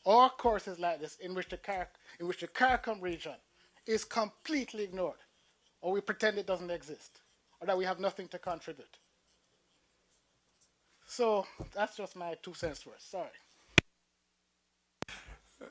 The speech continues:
Speaker 2: merci, Léa. Alors, quand, quand j'ai, quand j'ai mentionné tout à l'heure pr-,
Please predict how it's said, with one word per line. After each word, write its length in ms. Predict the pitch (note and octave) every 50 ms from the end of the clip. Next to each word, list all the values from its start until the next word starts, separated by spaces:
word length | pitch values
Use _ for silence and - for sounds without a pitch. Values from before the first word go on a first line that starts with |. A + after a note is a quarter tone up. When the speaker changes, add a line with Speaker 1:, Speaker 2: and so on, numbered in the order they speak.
| - - - - - - - _ - - _ _ - - _ - - - -
Speaker 2:
merci, 540 | A#2 A2 G#2 G#2 - - A#2 G#2+ G2+ G2
Léa. 320 | G2 G#2 G#2+ G2+ G2 F#2 G#2+
Alors, 300 | G#2 G#2+ G#2+ G#2+ G2+ - -
quand, 200 | B2 A#2 A2+ G#2+ A2 - _
quand 260 | - B2+ A#2+ A#2 A2
j'ai, 400 | G#2 G#2 G#2+ A2 A2+ A2 G#2 G2+ G2+ -
quand 160 | A#2+ A#2 A#2
j'ai 100 | A2+ A2+
mentionné 380 | A#2 A#2 A2+ - - A2+ A2
tout 180 | G#2 - - A2+
à 60 | G#2+
l'heure 260 | G#2 G#2+ G2+ G2+ G2+
pr-, 140 | - - -